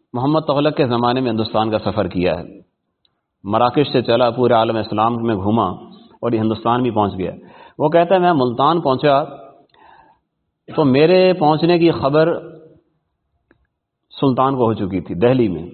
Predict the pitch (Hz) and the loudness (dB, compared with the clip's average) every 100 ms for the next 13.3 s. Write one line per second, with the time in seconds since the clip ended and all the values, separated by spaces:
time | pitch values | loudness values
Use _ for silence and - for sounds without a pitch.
0 | - - - - 139 151 - 139 135 113 | -20 -20 -16 -2 0 0 2 2 2 0
1 | 107 117 135 113 110 143 143 143 113 113 | 0 0 2 0 0 0 2 2 2 0
2 | 120 107 113 127 135 123 110 120 107 120 | 0 -2 -2 0 2 2 0 0 0 0
3 | 127 - 127 117 117 98 92 87 87 85 | 0 -2 0 0 2 2 0 -2 -4 -6
4 | - - - - - - - - - - | -16 -20 -20 -20 -20 -20 -20 -20 -20 -20
5 | _ _ _ _ - 170 175 139 151 180 | _ _ _ _ -2 0 2 2 4 4
6 | 165 151 156 147 135 120 131 139 127 113 | 2 0 2 0 0 0 0 0 -2 -2
7 | 113 127 135 123 113 104 113 - - 110 | 2 0 2 2 4 2 -6 -16 -4 -2
8 | 110 113 117 107 110 110 117 110 107 98 | 0 0 0 0 0 0 0 0 2 0
9 | 92 - - _ _ _ 95 98 92 92 | -4 -14 -20 _ _ _ 0 0 0 -2
10 | 85 - 90 80 _ _ 104 107 104 123 | -4 -8 -16 -20 _ _ -2 2 2 4
11 | 143 117 110 110 104 101 101 98 92 101 | 2 2 2 0 2 0 0 -2 0 2
12 | 104 101 101 104 135 151 156 127 135 127 | 0 -2 -4 0 0 2 2 2 -2 0
13 | 117 117 | -2 -2